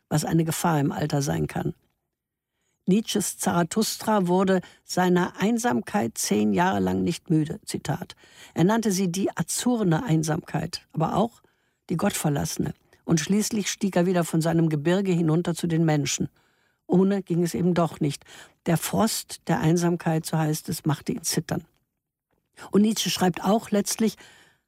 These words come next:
„Aber der schlimmste Feind, dem du begegnen kannst, wirst du immer dir selber sein. Du selber lauerst dir auf in Höhlen und Wäldern. Einsamer, du gehst den Weg zu dir selber.“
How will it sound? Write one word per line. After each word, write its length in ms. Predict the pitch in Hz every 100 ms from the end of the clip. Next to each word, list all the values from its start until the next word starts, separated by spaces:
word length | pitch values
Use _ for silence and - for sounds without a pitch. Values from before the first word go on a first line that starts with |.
| _ -
„Aber 160 | 175 190
der 100 | 185
schlimmste 500 | - 226 - - 254
Feind, 440 | - 202 214 214
dem 160 | 202 185
du 80 |
begegnen 520 | 175 160 196 214 220 190
kannst, 440 | 185 190 - -
wirst 260 | 190 - 202
du 140 | 214
immer 260 | 349 208 196
dir 180 | 208 165
selber 340 | - 185 147
sein. 340 | 156 - 170 - _ _ _ _ _
Du 100 | 185
selber 440 | 170 214 269 247
lauerst 520 | 233 190 214 240 - -
dir 240 | 185 -
auf 300 | 202 233 -
in 220 | 294 165
Höhlen 360 | 175 185 202 196
und 200 | 160 165
Wäldern. 440 | 165 170 151 147 - - _ _ -
Einsamer, 580 | 156 190 180 165 151 151 _ _ _
du 300 | - 254 160 -
gehst 300 | 170 156 -
den 180 | 151
Weg 320 | 151 170 - -
zu 140 | -
dir 200 | 180 175
selber.“ 420 | 160 139 135 -